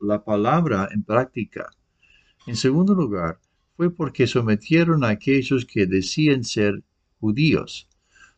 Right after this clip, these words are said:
Todas las demás iglesias fueron reprendidas, pero solo la iglesia de Filadelf-, Filadelfia fue alabada. Si aplicamos esto a nuestra vi-, fe, fe,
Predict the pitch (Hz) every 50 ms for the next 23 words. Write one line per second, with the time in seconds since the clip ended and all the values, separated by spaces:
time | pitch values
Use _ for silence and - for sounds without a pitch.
0 | _ - - 123 123 131 139 135 139 131 - 139 123 113 113 113 - 135 120 117
1 | 113 117 120 110 127 120 113 - 113 107 101 98 92 87 - - 95 98 104 147
2 | 165 165 127 95 82 82 - - 110 104 101 104 104 104 - - 156 175 196 208
3 | 190 170 147 123 120 120 127 120 117 - 135 135 131 123 110 104 - - 101 95
4 | 95 95 98 113 127 135 127 - _ - - 107 107 101 101 98 113 127 147 147
5 | - - 98 82 82 _ - 110 110 110 - - 85 80 76 71 82 90 90 85
6 | - - - _ _ _ _ _ - - - - - - - - _ _ _ _
7 | _ _ _ - - - - 139 139 139 - 156 143 143 185 190 208 196 196 185
8 | 170 170 - - 147 147 139 - - - 113 101 101 101 110 117 110 - 107 104
9 | 110 110 - - - - 139 135 127 - - _ - 143 139 139 143